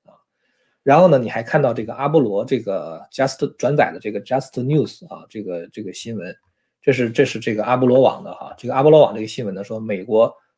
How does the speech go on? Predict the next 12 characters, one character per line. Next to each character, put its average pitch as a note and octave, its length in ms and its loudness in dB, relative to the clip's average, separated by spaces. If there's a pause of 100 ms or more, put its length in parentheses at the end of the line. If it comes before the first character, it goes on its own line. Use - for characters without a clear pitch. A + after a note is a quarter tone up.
(140)
多 F3+ 160 8
州 D3+ 200 8
重 C#3+ 240 4
大 A#2 160 4
立 B2+ 160 -2
法 - 260 -6
重 A#2 260 -12
塑 - 240 -2
选 - 240 -12
举 - 80 -16
诚 - 220 -18
信。 - 180 -18